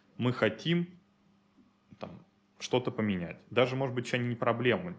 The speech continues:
они могут приходить без посыла, что у нас есть проблема, они могут приходить с-, в концепции: «Мы, там,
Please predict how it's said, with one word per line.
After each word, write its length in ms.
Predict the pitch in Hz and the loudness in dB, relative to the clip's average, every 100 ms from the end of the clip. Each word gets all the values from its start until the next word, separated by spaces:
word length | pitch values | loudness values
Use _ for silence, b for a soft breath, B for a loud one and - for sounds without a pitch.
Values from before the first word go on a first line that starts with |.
| - - | -12 -6
они 280 | 101 110 | -4 -4
могут 340 | 107 110 107 104 | -4 -4 -6 -8
приходить 320 | - 110 107 | -6 -4 -4
без 340 | 104 104 101 101 - b b b b b b _ - | 0 0 0 -6 -8 b b b b b b _ 4
посыла, 400 | 113 - 170 135 | 4 6 6 6
что 140 | - | 2
у 20 | 113 | 0
нас 160 | 110 | 0
есть 120 | - - | -4 -2
проблема, 380 | 110 139 185 113 | 0 2 2 2
они 80 | |
могут 180 | 127 123 | 0 -2
приходить 360 | 131 - 135 127 | -2 -2 -4 -6
с-, 300 | - - - _ _ _ | -12 -20 -20 _ _ _
в 60 | - | -2
концепции: 680 | 110 - 135 127 - 113 - b b b b _ - | -2 2 -2 -2 -4 -6 -6 b b b b _ -2
«Мы, 320 | 120 135 127 - _ _ - _ - | 0 2 -2 -10 _ _ -20 _ -14
там, 200 | 85 | -12